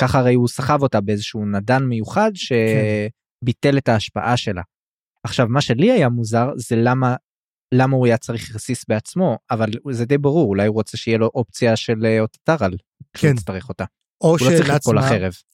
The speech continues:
Speaker 2: אולי זה עודף.
Speaker 1: <laughs> אוקיי, אולי.
Speaker 2: אוקיי, זה החרב, זה, וזה שלך, תודה רבה, זה אנחנו לא צריכים. וזהו,
Speaker 1: Hmm.
Speaker 2: זה,
Speaker 1: אולי
Speaker 2: ואז
Speaker 1: זה כי, אולי זה כי הוא הציל אותם.
Speaker 2: אולי.
Speaker 1: או משהו.
Speaker 2: יכול להיות שהוא בעצם הפך להיות שייר הולדר בעצמו,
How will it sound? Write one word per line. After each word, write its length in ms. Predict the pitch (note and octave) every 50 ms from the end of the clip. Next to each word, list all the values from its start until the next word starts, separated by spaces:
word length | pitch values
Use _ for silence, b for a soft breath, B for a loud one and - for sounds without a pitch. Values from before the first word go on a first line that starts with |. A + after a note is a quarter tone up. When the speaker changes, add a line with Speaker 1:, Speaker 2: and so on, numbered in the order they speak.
| _ -
Speaker 2:
אולי 180 | C#3+ D#3 D#3+
זה 140 | D3+ C#3+ G3
עודף. 500 | A3+ G3 G#3+ F#3 E3 C3 - - - - _ _ _ _ _ _ _ -
Speaker 1:
<laughs> 420 | - - - - - - - - F#3+ D3 - - C#3+ - - G3 D#3 - _ _ - _ _ _ B F#3 F#3 F#3+ F3+ F3+ E3+ C3+ B _ _ _ -
אוקיי, 340 | C#3+ D3 - - E3+ G3 A#3 - _ _
אולי. 260 | - B2+ A#2+ C#3 E3
Speaker 2:
אוקיי, 280 | F#3+ G#3+ A#3+ - A3 F#3+
זה 140 | C#3 F3 A3
החרב, 360 | F#3+ - A3 A3+ A#3 A#3 G3
זה, 200 | D3+ D3+ A#3+ C#4 B3
וזה 200 | C#3+ C#3 D#3+ G#3
שלך, 240 | - - E3 - - E3+
תודה 200 | C#3 D3 C#3 D3
רבה, 360 | C#3+ C#3+ C#3 C3+ G3+ A3 G#3
זה 120 | E3 C3+ D3+ C#3
אנחנו 160 | C3 - B2+
לא 80 | C3 B2
צריכים. 260 | - - - - B2 A2 G2+ - _ _ b b b b b b b b b b b _ -
וזהו, 280 | C#3 G3 F#3 C3+ C4 D4+
Speaker 1:
Hmm. 40 | D#4+ -
Speaker 2:
זה, 60 | C4 A#3+ - _ _ _ - - -
Speaker 1:
אולי 120 | D#3 C3+
Speaker 2:
ואז 140 | B2+ A3 B3
Speaker 1:
זה 80 | E3+ D#3
כי, 220 | - D#3 D3 D3+ -
אולי 220 | - A#2+ A#2+ C3 B2+
זה 80 | C#3 C3+
כי 120 | - D3
הוא 100 | C#3+ C#3
הציל 280 | C3 - - - F3+ F3+
אותם. 240 | C#3 - G2 F2 F2+ F#2 - _ _ -
Speaker 2:
אולי. 300 | G#3+ C#3+ C#3 E3+ G3 G3 - _
Speaker 1:
או 160 | A2 G#2 G2+ G2
משהו. 320 | G2 G2 - - - G#2 - - _ _ _ -
Speaker 2:
יכול 280 | C#3+ A#2+ - - E3 G3
להיות 200 | G#3 F#3+ C#3+ -
שהוא 140 | - D3
בעצם 220 | A#2 E3 - - F3+
הפך 120 | D3+ -
להיות 160 | E3+ E3+ D#3
שייר 160 | - - G3+ F#3+
הולדר 380 | E3 F3 G3+ G3+ D#3 F3+ D#3+
בעצמו, 440 | D3 E3 D#3+ - - D#3+ F#3 G3 E3